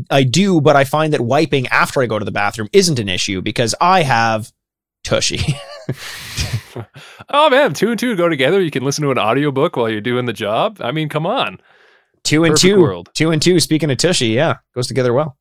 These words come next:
Speaker 2: Yeah, we don't even, we don't even need retirement homes. When I'm old, just lock me in a bathroom with a Tushy, a fucking smartphone, and some,
Speaker 1: Give me my
Speaker 2: some
Speaker 1: Steam
Speaker 2: Raisin
Speaker 1: Deck,
Speaker 2: Bran,
Speaker 1: my
Speaker 2: you know?
Speaker 1: Steam Deck, a Tushy, and some Raisin Bran. A hundred percent. I'm, I'm into it.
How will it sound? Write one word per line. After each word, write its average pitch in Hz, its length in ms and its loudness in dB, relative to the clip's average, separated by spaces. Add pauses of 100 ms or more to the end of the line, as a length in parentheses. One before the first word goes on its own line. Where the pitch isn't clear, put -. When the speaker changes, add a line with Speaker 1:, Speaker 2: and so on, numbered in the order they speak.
(240)
Speaker 2:
Yeah, 175 140 2
we 214 120 2
don't 294 140 2
even, 202 240 0
we 196 160 -2
don't 311 140 2
even 214 180 2
need 165 200 2
retirement 127 520 2
homes. 107 260 -4
When 113 80 -2
I'm 175 180 0
old, 135 300 0
just 147 220 -6
lock 131 320 2
me 185 100 0
in 175 60 0
a 151 40 0
bathroom 127 440 0
with 113 100 -4
a 107 60 -6
Tushy, 151 540 -2 (420)
a - 60 -16
fucking 131 280 -2
smartphone, 127 800 0
and 110 100 -6
some, 107 160 -8
Speaker 1:
Give 151 120 4
me 165 100 4
my 156 100 4
Speaker 2:
some - 200 2
Speaker 1:
Steam 135 100 4
Speaker 2:
Raisin 151 160 4
Speaker 1:
Deck, 151 80 6
Speaker 2:
Bran, 123 400 4 (360)
Speaker 1:
my 135 120 0
Speaker 2:
you 120 60 2
know? 127 80 0
Speaker 1:
Steam 180 160 4
Deck, 202 280 2
a 165 60 4
Tushy, 175 400 2
and 156 100 -2
some 139 160 0
Raisin 139 320 2
Bran. 135 320 2
A 123 80 2
hundred 135 220 0
percent. 120 420 -2
I'm, 117 180 0
I'm 117 200 -2
into 107 220 -2
it. - 120 -8